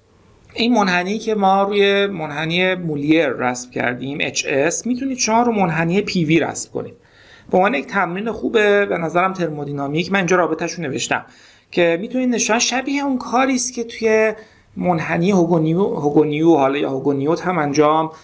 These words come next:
می‌دادیم، که می‌تونید نشون بدید که اختلاف فشارها تقسیم بر اختلاف حجم مخصوص با یک چنین چیزی رابطه داره که منفیه. رو یک یو یک به توان دو که نماینده دبی جرمی ورودی است، یا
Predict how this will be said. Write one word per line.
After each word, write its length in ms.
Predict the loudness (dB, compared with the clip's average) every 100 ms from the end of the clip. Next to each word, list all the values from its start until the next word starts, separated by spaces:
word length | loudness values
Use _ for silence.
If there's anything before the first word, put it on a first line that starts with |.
| -10 -2
می‌دادیم، 440 | 0 0 -4 -12 -20 -20 -10
که 260 | 0 0 0
می‌تونید 280 | -4 -6 -4
نشون 260 | -2 0 0
بدید 320 | 2 0 0
که 120 | 0
اختلاف 480 | 0 -2 0 0 0
فشارها 640 | -4 -2 0 2 2 2
تقسیم 480 | 0 -6 -8 -6 -2
بر 340 | 2 2 2 0
اختلاف 600 | -6 -4 0 2 2 0
حجم 600 | 2 2 0 -2 -4 -4
مخصوص 600 | -2 -2 -2 2 2 4
با 120 | 2
یک 160 | 2 0
چنین 260 | -6 -4
چیزی 300 | 0 0 2
رابطه 380 | 2 0 -2 0
داره 320 | 2 2 2
که 140 | -2 -4
منفیه. 760 | -2 -2 -6 -2 0 0 -2 -10 -20 -20 _ 2
رو 220 | 4 4
یک 300 | 0 -2 -4
یو 100 | 0
یک 200 | 0 -2
به 100 | -4
توان 400 | -2 2 2 2
دو 100 | 0
که 100 | 0
نماینده 500 | 2 2 2 2 4
دبی 360 | 2 2 0
جرمی 380 | 2 0 0 -4
ورودی 440 | -4 0 0 2 0
است، 300 | 0 -2 2
یا 380 | 4 4 0